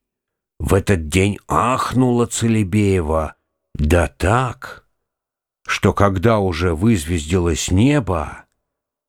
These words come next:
все стояли и тарабарили кучки о том, что у грабиной баронессы похищены бриллианты,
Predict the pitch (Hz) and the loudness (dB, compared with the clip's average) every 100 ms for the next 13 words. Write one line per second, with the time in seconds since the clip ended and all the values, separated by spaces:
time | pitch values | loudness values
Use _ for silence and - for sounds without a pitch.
0 | _ - - 101 92 - 90 85 92 113 | _ -6 0 2 2 0 0 0 2 2
1 | 120 104 80 67 - _ _ _ 78 87 | 0 0 -2 -6 -12 _ _ _ -2 0
2 | - 95 98 98 92 110 101 87 80 80 | 2 2 2 2 0 0 0 -2 -2 -6
3 | - 87 80 - - 73 62 - - _ | -4 -4 -4 -6 -8 -10 -10 -14 -20 _
4 | _ _ _ - 78 76 - 117 92 76 | _ _ _ -4 -2 0 2 2 2 -2
5 | - - 85 78 - 95 87 80 87 101 | -6 -2 -2 -2 -2 -2 -2 0 0 2
6 | 107 90 73 80 78 76 71 82 73 73 | 0 0 0 -2 0 -2 -2 -2 0 0
7 | 82 123 143 - - 85 69 64 - _ | 2 2 2 -2 -6 -6 -6 -8 -14 _
8 | _ _ _ 85 73 - 85 98 117 - | _ _ _ 0 0 0 0 4 4 2
9 | - 107 101 101 101 95 73 - _ _ | 0 0 2 2 2 0 -2 -8 _ _
10 | _ - 78 92 104 95 87 87 101 120 | _ -4 0 2 2 2 2 0 0 0
11 | 101 76 - 98 76 | -2 -4 -4 -4 -4